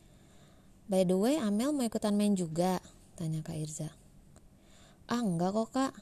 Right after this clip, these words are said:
Amel mau nunggu di bangku penonton aja. Hehe. Sambil makan bubur." Lalu Kak Odi dan Kak Irza pun mulai dengan berlari-lari kecil di seputar lapangan.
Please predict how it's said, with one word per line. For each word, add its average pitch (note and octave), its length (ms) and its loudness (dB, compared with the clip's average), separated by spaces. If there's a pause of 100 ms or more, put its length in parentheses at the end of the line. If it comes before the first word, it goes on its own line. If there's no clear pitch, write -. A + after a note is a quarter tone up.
(400)
Amel E3+ 480 0
mau G3+ 100 2
nunggu F3+ 320 0
di F3 80 0
bangku E3+ 260 -2
penonton F3 400 -2
aja. G3+ 540 0 (160)
Hehe. D3+ 340 -10 (640)
Sambil D#3+ 240 -4
makan D#3 240 -2
bubur." F#3 640 2 (2500)
Lalu D#3 480 -2
Kak E3+ 240 -6
Odi E3+ 240 -2
dan E3+ 160 0
Kak E3 160 -8
Irza D#3 320 -6
pun G#3+ 240 -2
mulai E3 320 -2
dengan D#3+ 320 -4
berlari-lari D#3 640 -4
kecil G#3 480 -4
di F3+ 80 -4
seputar D#3 400 -8
lapangan. D3+ 640 -8